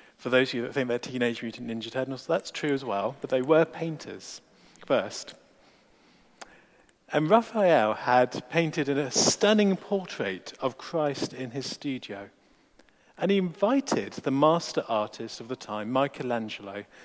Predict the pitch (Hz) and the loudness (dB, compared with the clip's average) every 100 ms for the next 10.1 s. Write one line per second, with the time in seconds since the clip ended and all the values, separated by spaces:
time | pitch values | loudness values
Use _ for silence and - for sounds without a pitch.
0 | - - - - - 185 180 - - 180 | -20 -20 -14 -6 -2 0 0 -2 2 4
1 | 160 120 98 - - - - _ _ _ | 4 0 -6 -8 -10 -10 -12 _ _ _
2 | _ - 143 151 147 147 - 180 151 107 | _ -6 2 4 4 -2 -4 -2 0 -2
3 | 98 - - 127 120 123 - - 147 - | -6 -12 -8 -6 -4 -6 -8 -6 -6 -6
4 | 131 113 117 - 98 95 - - - _ | -10 -10 -12 -12 -12 -14 -16 -18 -18 _
5 | _ _ _ - - - 151 143 156 190 | _ _ _ -20 -12 0 0 0 0 2
6 | 185 160 151 180 190 147 117 107 - 170 | 2 2 2 2 2 -4 -4 -8 -6 -4
7 | 180 160 127 - - 117 113 107 98 95 | 0 0 0 -6 -12 -12 -10 -12 -12 -12
8 | 104 110 - - - - - 180 - - | -12 -14 -20 -20 -20 -4 2 2 2 -12
9 | - - 170 196 - 117 - - - 143 | -10 -4 -4 -4 -4 -4 -4 -6 -8 -8